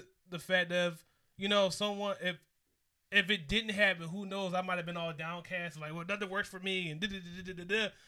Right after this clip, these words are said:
But God allowed these things to happen, and understand, like, like I said, the, the Anomaly tour was a big concert for me, um,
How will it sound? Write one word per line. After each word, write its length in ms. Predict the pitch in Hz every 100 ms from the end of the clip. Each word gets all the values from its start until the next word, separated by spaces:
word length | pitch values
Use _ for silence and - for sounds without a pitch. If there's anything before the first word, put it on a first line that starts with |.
| -
But 160 | 165 170
God 300 | 185 208 185
allowed 300 | 180 196 208
these 200 | 196 165
things 520 | 170 175 160 151 - - _ _
to 100 | 156
happen, 640 | 147 185 208 175 165 151 151 _ _ _ _ _ _ 160
and 200 | 160 143
understand, 520 | 165 175 - 180 180
like, 140 | 170 160
like 140 | 175
I 40 | 180
said, 180 | - 170
the, 140 | 160 147
the 340 | 165 165 156 - -
Anomaly 540 | 160 156 180 226 202
tour 180 | 156 180
was 120 | 160 151
a 40 |
big 220 | 143 165
concert 400 | - 180 190 165 -
for 100 | 127
me, 220 | 120 - _ _ _ _
um, 400 | 135 147 147 139